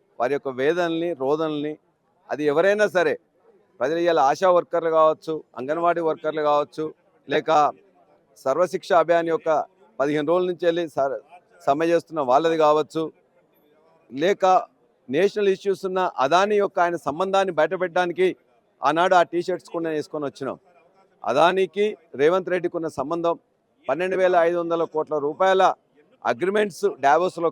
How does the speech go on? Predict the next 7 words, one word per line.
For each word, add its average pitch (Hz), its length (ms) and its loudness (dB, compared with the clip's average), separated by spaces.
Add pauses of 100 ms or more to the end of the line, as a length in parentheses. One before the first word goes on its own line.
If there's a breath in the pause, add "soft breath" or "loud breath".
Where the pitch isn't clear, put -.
కావడం, 160 320 4 (640)
అదేవిధంగా 190 580 2 (640)
వాళ్ళు 185 240 6
ఇలా 185 320 4 (560)
వాళ్ళ 160 160 2 (480)
నోట్లో 190 340 2 (500)
పచ్చి 208 300 -4